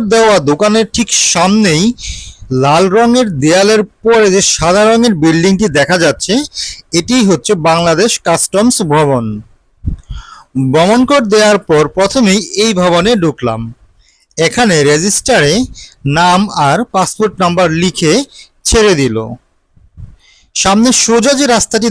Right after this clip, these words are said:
দেখা যাচ্ছে, এই রাস্তাটি ভারতে চলে গিয়েছে। মূলত ঈদের সময় হওয়ায়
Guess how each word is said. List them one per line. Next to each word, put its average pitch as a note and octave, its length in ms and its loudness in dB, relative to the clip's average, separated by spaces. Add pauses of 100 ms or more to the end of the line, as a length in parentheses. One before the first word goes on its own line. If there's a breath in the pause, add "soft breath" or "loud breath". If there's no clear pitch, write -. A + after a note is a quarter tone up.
(100)
দেখা F3+ 240 0
যাচ্ছে, - 300 -2 (480 loud breath)
এই F#3+ 180 0
রাস্তাটি G3 520 -2
ভারতে F3 360 0 (100)
চলে D#3+ 180 0
গিয়েছে। B2+ 460 -2 (2500 loud breath)
মূলত F3+ 280 2 (260)
ঈদের A#3 240 0
সময় C4 420 0
হওয়ায় F#3+ 400 2